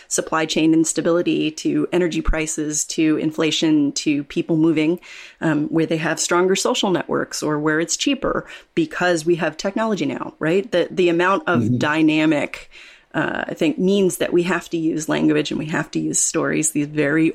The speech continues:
Speaker 1: old, very human inventions, to
Speaker 2: Mm-hmm.
Speaker 1: help people find where we are relative to the end of the story. Are we gonna, are we gonna su-, is this a success story or a failure story, right?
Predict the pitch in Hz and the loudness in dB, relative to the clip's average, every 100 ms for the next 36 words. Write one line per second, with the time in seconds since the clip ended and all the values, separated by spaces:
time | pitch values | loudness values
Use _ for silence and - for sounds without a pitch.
0 | - 165 165 175 170 160 170 202 - 170 | 0 2 4 2 0 0 2 0 2 2
1 | 160 151 - - 156 160 196 226 254 - | 2 2 0 0 0 0 2 4 4 0
2 | - - - - _ - - 117 151 151 | -6 -14 -16 -18 _ -2 2 2 2 0
3 | - 165 - - - 180 170 165 156 135 | 0 -2 -2 -10 -6 -2 0 0 0 -2
4 | _ - - 170 170 160 165 170 170 156 | _ -8 -2 0 0 2 2 2 2 0
5 | 160 214 247 - 170 175 175 175 165 - | 0 0 -2 -2 -2 0 0 0 0 0
6 | 160 - 156 160 151 - - 151 - - | 0 0 2 2 2 -2 -2 -2 -2 -4
7 | 196 - 156 156 156 151 - 170 156 156 | -6 -4 -2 0 0 -2 -2 0 2 2
8 | 156 - - 165 160 160 151 160 - 202 | 0 -2 -2 -2 0 0 -2 -2 -2 -2
9 | - 226 208 147 - - - - - - | 0 0 2 0 -2 -2 -2 -4 -6 -6
10 | - - - 180 | -6 -6 -2 -2